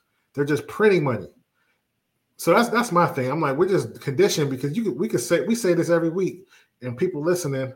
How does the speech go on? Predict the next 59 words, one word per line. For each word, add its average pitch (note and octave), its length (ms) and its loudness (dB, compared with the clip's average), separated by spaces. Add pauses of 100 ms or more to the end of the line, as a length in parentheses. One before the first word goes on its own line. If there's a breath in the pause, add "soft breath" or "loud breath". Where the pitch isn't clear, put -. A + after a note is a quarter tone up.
but B2+ 120 -8
they E3 120 0
ain't D#3 100 0
gonna C3 200 -2
do A#2+ 180 -4 (300)
anything. D#3 500 -2 (500)
You E3 80 0
know F3 80 8
what E3+ 60 8
I'm E3 60 0
saying? F#3 260 2
Like, D#3 120 4
they're D#3+ 100 -4
not E3+ 140 -2
gonna D#3 200 -4
do D#3+ 140 -2
anything. C#3+ 380 -2 (500)
So D3 380 2
it's, C#3+ 160 -2
it's, - 380 -6 (520)
you G3 120 2
know, E3 100 4
you F3+ 100 2
could A3+ 140 2
get F#3 180 0
discouraged A#3 480 0
on F3+ 140 2
that. B3+ 380 -2 (120)
You G3 80 -8
know G#3 100 -2
what G3+ 60 -4
I'm G3 80 -6
saying? A3 240 -4
Like, F3 140 -4
if D#3+ 80 -6
you're F#3 100 -8
sitting G#3 200 0
there F3 60 0
trying F3 180 -2
to C3+ 60 -4
help F3 260 -2
people, D3+ 300 0
I E3 40 0
know F#3 180 0
some F3 200 -4
people E3+ 360 -2
that's C#3+ 200 -4
helping D#3 300 -2
people D3+ 300 -4
in, C#3+ 120 -2 (100)
um, C3+ 380 -4
in C3+ 100 -6
our C#3 160 0
neighborhoods C#3+ 640 2
right C#3+ 240 -4
now, D3+ 320 -4 (400 loud breath)
and A#2 120 -6
they're D#3+ 140 0
frustrated C#3 760 -2